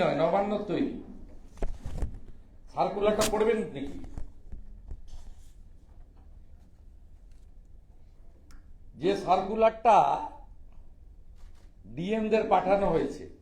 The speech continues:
সেই ডিএমরা নামিয়েছেন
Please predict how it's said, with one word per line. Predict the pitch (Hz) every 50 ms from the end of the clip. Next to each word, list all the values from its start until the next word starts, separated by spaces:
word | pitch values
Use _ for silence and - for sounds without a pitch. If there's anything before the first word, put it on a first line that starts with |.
| - - - - - - - - - - - - - - - - 165 165 165 - - - - - - - - - - - - - - - - - - - - - - - - - - - - - - - - - - -
সেই | - 170 165 143
ডিএমরা | 170 190 208 220 220 220 226 220 214 202 196
নামিয়েছেন | 196 202 214 220 220 - - 220 233